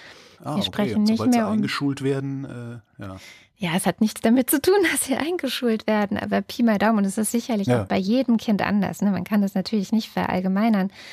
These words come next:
Speaker 2: aber Pi mal Daumen würde ich sagen, ähm, sollte man sich bei einem zehnjährigen Kind dann vielleicht nicht mehr hundertprozentig sicher sein, dass das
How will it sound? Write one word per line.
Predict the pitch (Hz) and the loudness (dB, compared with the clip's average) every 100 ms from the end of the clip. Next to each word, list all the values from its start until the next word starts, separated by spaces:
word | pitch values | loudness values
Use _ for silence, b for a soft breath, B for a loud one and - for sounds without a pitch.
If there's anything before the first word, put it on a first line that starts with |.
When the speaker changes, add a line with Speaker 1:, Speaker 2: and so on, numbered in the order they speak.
| B B - | B B -2
Speaker 2:
aber | 190 185 | 0 0
Pi | - 240 | 2 2
mal | 202 190 | 4 2
Daumen | 196 247 202 | 4 4 4
würde | 190 190 | 2 0
ich | - 254 - | -2 -4 -4
sagen, | 190 175 175 180 175 180 b b b - | -2 0 0 0 -2 -4 b b b -4
ähm, | 180 175 175 180 185 - - - | 0 2 2 0 -2 -6 -14 -10
sollte | - 202 208 202 | 0 2 2 2
man | 185 185 | 2 2
sich | 185 - | 0 -2
bei | 196 190 | -2 -2
einem | 190 180 180 170 | 0 0 0 -4
zehnjährigen | - 240 302 214 175 170 180 | 0 4 6 4 2 -2 -4
Kind | - 165 180 | -2 -2 -2
dann | 175 | -4
vielleicht | - 175 165 240 | 0 0 2 0
nicht | 233 | 0
mehr | 190 | 0
hundertprozentig | 170 175 - - 165 - - 165 | 0 0 -4 -4 -4 -2 -4 -2
sicher | 165 - 175 | -4 0 2
sein, | 165 175 190 B B B B _ | 4 4 2 B B B B _
dass | - 180 - | 0 0 2
das | 180 180 - | 0 2 -2